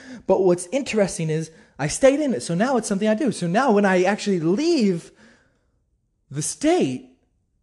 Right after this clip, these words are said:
and I go somewhere where no one says "y'all," I mean, let's say I go to Europe or China, no one's gonna say "y'all."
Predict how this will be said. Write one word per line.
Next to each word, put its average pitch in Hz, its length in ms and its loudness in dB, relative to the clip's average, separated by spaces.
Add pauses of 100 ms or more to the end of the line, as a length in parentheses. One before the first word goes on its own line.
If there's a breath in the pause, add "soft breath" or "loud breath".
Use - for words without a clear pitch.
and 202 140 0
I 202 60 0
go 294 220 2
somewhere 160 500 -2
where 156 160 0
no 330 360 0
one 294 180 2
says 127 260 -6
"y'all," 123 220 -2
I 233 80 0
mean, 277 140 -6
let's 294 160 -4
say - 100 -4
I 277 80 0
go 269 100 0
to 240 80 -6
Europe 208 560 -2
or 160 80 -8
China, 233 380 -6
no 226 160 -2
one's 311 180 -4
gonna 233 160 -2
say 240 160 -4
"y'all." 185 540 -2